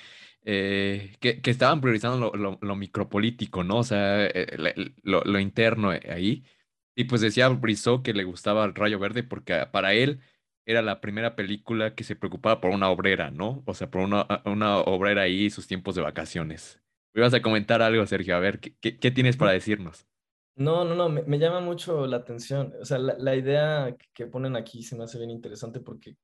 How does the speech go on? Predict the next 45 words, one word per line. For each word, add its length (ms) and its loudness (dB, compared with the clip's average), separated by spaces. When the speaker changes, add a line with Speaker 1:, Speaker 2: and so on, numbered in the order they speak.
Speaker 2:
creo 280 2
que 100 -6
siempre 400 -2
se 100 -8
está 180 -4
hablando 320 0
de 60 2
Romer 280 -6
justo, 640 -10
eh, 240 -16
como 160 -4
alguien 200 -2
conservador, 680 -2
burgués, 600 -8
sin 180 -6
una 180 2
conciencia 400 -4
de 80 -6
clase. 280 -4
Creo 160 -4
que 80 2
de 60 2
repente 320 -4
creo 200 -8
que 280 -10
cae 200 -2
mucho 360 -6
ahí 140 -6
la, 480 -12
el 160 -8
discurso 440 -6
con 180 -6
él 340 -6
y, 500 -12
y 200 -10
creo 300 2
que 120 -6
justo 420 -6
estos 260 -6
como 260 -2
fuera 460 0
de 200 -4
campo 440 -4
que 120 -12
tiene, 580 -8